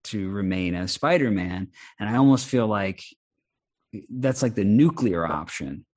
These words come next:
So after Spider-Man's done, you don't see many movies anymore 'cause everyone in town's just like, "Fuck you, dude. You fucking just pulled some shit to," I don't know.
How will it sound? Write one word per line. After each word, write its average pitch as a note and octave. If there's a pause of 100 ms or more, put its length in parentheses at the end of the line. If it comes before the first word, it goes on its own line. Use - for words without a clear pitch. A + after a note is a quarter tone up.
(240)
So C3+
after C3+
Spider-Man's B2
done, G#2
you B2+
don't A#2
see B2+
many A#2
movies A#2+
anymore G2+
'cause -
everyone G#2
in F#2+
town's A2
just G2
like, F#2
"Fuck D3
you, C#3+
dude. F#2+
You G#2
fucking G2+ (640)
just A#2
pulled A#2+
some G#2+
shit A2
to," G2 (680)
I G2+
don't F2+
know. E2